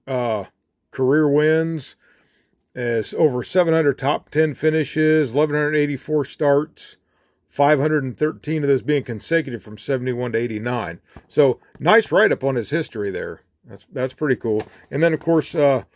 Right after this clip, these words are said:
there's your decal placement. Shows you, you know, what colors you need to have there for, uh, to do it,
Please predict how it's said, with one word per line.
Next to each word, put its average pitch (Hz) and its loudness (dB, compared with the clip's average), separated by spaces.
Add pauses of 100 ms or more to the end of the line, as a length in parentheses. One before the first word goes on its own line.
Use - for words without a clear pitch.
(280)
there's 170 -2
your 160 4
decal 156 0
placement. 156 0 (680)
Shows 151 -2
you, 135 4 (880)
you 131 -4
know, 123 0
what 131 0
colors 135 2
you 135 -4
need 135 -2
to 123 0
have 127 0
there 127 2
for, 120 -6
uh, 104 -6
to 117 -12
do 123 2
it, - -2